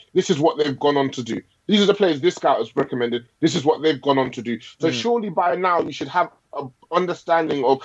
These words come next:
Speaker 1: which scouts clearly have an eye for picking up young talent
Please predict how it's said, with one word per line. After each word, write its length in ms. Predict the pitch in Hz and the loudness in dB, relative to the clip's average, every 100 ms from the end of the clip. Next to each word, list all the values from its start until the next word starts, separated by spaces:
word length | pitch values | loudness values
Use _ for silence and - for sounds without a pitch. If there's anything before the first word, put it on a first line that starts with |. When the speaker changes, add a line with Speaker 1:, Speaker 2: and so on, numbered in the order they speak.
| - - | -12 0
Speaker 1:
which 280 | 185 196 | 0 0
scouts 380 | - - 170 151 | -4 2 2 2
clearly 340 | - 175 175 170 | -2 0 0 2
have 200 | 156 147 | 2 0
an 80 | 143 | 0
eye 220 | 170 156 | 2 2
for 180 | 139 143 | 0 -12
picking 280 | - - 156 | -12 -10 -4
up 120 | 147 - | -4 0
young 220 | 156 139 | 0 0
talent 380 | - 135 120 | 0 0 0